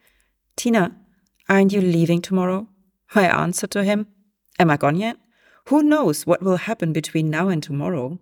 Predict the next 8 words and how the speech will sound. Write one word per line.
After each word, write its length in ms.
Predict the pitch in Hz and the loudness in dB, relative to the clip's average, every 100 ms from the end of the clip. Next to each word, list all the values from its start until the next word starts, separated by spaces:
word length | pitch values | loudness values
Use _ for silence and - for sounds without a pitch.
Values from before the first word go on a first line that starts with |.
| _ _ _ _ _ _ _ _ _ - - - _ - | _ _ _ _ _ _ _ _ _ -20 -20 -20 _ 0
Well, 340 | 202 196 196 202 | 0 0 -2 0
I 100 | 220 | 2
assume 540 | 240 220 165 165 165 | 2 0 0 0 -2
I 100 | 160 | -2
was 180 | 160 156 | 0 0
in 80 | 165 | -2
completely 520 | - 156 - 143 151 | -4 -6 -4 -4 -4
denial. 460 | 165 156 139 135 | -2 -2 -4 -6